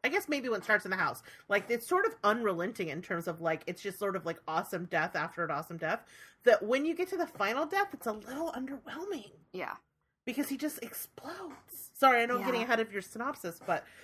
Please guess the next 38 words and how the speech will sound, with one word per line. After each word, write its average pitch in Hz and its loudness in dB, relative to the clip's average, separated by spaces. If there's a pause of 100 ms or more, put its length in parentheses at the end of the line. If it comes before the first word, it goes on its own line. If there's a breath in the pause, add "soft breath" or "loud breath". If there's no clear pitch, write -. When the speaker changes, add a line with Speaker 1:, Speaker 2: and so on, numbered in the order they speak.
(140)
Speaker 1:
like, - 6 (120)
I 202 8
kinda 277 2
feel 285 0
like 233 0
they, 190 0 (160)
they 185 -2
should - -2
have - -4
saved 208 0
that 175 4
head 170 2
explosion 160 -4
for 165 -4
the 156 -2
final 196 -2
dude 294 -4
because 220 -2
it 180 -4
was 196 -6
so 214 0
amazing. 165 -4
Speaker 2:
Yeah. 165 0 (540)
S-, - -12 (400)
yeah, 226 6
I 226 10
mean, 247 4
we'll 302 10
get 254 2
there 190 6
Speaker 1:
Yeah, 226 6
Speaker 2:
pretty - 0
Speaker 1:
sorry, 165 6
Speaker 2:
quickly. 175 4
Speaker 1:
sorry, 180 8
Speaker 2:
There's 269 4
not 294 12
Speaker 1:
sorry. 226 10